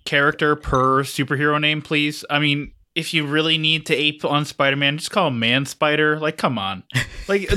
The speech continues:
Speaker 1: like, if you wanna be that unoriginal to just take someone else's name, you know,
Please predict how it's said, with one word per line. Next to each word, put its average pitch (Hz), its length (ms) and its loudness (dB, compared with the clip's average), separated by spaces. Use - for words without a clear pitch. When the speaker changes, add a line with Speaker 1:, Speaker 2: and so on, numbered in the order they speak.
Speaker 1:
like, 196 240 -2
if 208 140 0
you 214 100 2
wanna 262 200 0
be 233 100 2
that 170 240 2
unoriginal 156 640 0
to 139 100 -10
just 131 160 -8
take 135 200 -2
someone 135 240 0
else's 139 260 -4
name, 139 240 0
you 254 160 -2
know, 170 280 2